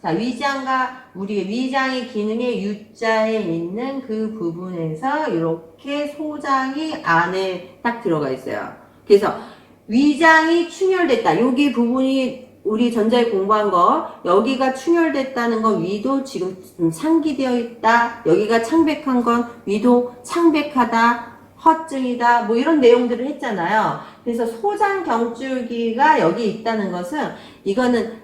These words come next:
아, 열이 되게 많다 하는 것을 알 수 있어요. 여기가 불겁해 있는 사람. 어떤 사람이에요? 모세혈관 파열증. <laughs> 우리 잘 알고 있잖아요.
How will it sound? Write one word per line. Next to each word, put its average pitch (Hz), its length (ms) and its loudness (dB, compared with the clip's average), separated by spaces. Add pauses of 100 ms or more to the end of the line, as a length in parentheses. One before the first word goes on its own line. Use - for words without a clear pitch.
아, - 420 -6
열이 233 480 6
되게 226 260 4
많다 220 520 0
하는 202 260 -2
것을 185 240 -6
알 151 180 -2
수 170 200 -8
있어요. 151 680 0 (120)
여기가 160 400 -2
불겁해 160 560 -4
있는 139 200 -8
사람. 135 340 -12
어떤 190 360 -4
사람이에요? 180 800 -4
모세혈관 180 760 -2
파열증. 175 680 -8 (1000)
<laughs> - 540 -2
우리 226 200 2
잘 202 200 2
알고 185 240 0
있잖아요. 139 440 -6